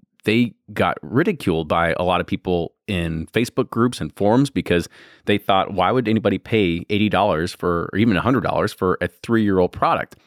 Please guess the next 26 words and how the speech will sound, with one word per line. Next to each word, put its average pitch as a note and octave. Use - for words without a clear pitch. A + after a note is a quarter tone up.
And G#2+
now F2+
Beam, A2
a F2
heritage A2+
distillery, D#2+
is F#2+
coming G2
out F#2+
with F#2+
a F2+
two-year-old D#2
for -
eighty. C#3+
I, -
I A#2
don't A#2
know. D2+
I G#2
guess B2
we'll A2+
have A2+
to F#2
see G#2
what G2
the F2+